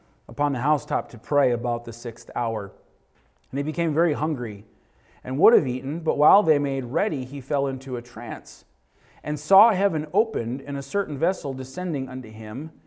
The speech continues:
as it had been a great sheet, knit at the four corners, and let down to the earth,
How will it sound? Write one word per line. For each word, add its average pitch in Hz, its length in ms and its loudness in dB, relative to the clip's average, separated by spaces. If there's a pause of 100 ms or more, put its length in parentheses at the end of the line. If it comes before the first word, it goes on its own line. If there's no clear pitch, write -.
(200)
as 143 180 -2
it 151 80 -2
had 135 120 -6
been 131 160 -4
a 123 40 -6
great 120 340 -4
sheet, - 340 -10
knit 131 200 -8
at 127 160 -10
the 117 60 -12
four 120 320 -8
corners, 117 600 -6
and 117 140 -8
let 113 200 -6
down 113 240 -8
to 123 120 -12
the 120 160 -8
earth, 170 420 -8